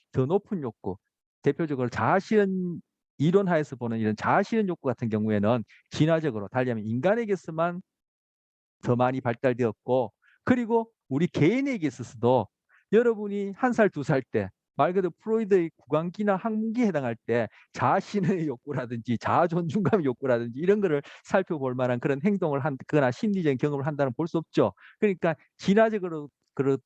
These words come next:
진화적으로도 그렇고 개인 발달에 있어서 그렇고 이러한 상위 욕구들은 늦게 나타난다. 기본적 욕구들은 그것이 충족되는 결정적 시기가 있다. 그렇죠.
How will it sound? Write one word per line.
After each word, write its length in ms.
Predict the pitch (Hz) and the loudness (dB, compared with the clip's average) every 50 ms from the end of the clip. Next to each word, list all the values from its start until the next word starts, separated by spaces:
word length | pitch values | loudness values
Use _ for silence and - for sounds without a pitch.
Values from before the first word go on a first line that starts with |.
| _ _ _ | _ _ _
진화적으로도 880 | - - 185 208 220 214 196 202 170 170 156 151 147 139 - - 135 131 | 2 4 6 6 6 4 4 2 -2 -2 -2 -2 -4 -4 -4 -6 -8 -4
그렇고 680 | - - 139 139 135 - _ - 208 202 208 202 202 - _ | 0 2 2 2 2 0 _ 2 2 4 4 2 0 -4 _
개인 320 | _ 131 135 147 151 151 147 | _ 0 0 0 0 -4 -4
발달에 440 | - - 131 160 - - 226 208 208 | 0 0 0 2 2 2 2 4 2
있어서 360 | 196 175 - - 127 - 117 | 2 0 -4 -12 -16 -14 -6
그렇고 580 | 107 110 104 110 - _ - - 110 117 107 - - - - _ _ | -2 -2 -2 -2 -2 _ 0 2 2 2 2 0 -6 -16 -20 _ _
이러한 380 | 127 120 110 120 113 107 104 - | -4 -2 0 0 0 0 -2 -4
상위 340 | - - 208 208 214 214 208 | -2 0 2 2 2 2 0
욕구들은 500 | 180 143 - 131 113 113 113 113 123 117 | -2 -2 -4 -8 -6 -2 -2 -2 0 0
늦게 240 | 107 156 - 151 135 | -2 -2 -2 -2 -2
나타난다. 640 | 113 104 - - 101 90 95 92 - 92 104 110 - - - - - - _ | -2 -2 -2 -4 -4 -4 -4 -2 -2 0 0 0 -2 -6 -12 -20 -20 -20 _
기본적 500 | _ - 156 151 214 262 262 269 247 208 | _ -2 2 2 2 2 2 0 0 0
욕구들은 440 | 185 175 - - 160 143 151 139 127 | -2 -4 -4 -6 -6 -4 -4 -4 0
그것이 280 | - 139 170 180 - 175 | 2 2 2 2 0 -6
충족되는 680 | - - - 277 247 233 185 - 170 147 147 147 147 - | -8 -4 -2 0 0 0 0 0 0 2 2 0 0 2
결정적 500 | - 196 233 - - 269 269 226 214 185 | 2 2 2 2 -2 -6 -6 -4 -6 -8
시기가 440 | - - 175 151 127 117 110 104 - | -8 -10 -8 -4 -2 0 0 0 -2
있다. 600 | - 117 - _ _ - 107 104 113 107 95 - _ _ _ _ | -4 -8 -12 _ _ 0 2 4 2 2 0 -4 _ _ _ _
그렇죠. 540 | - - 180 165 - - - 180 139 104 | -6 -4 -4 -4 -6 -2 0 0 0 0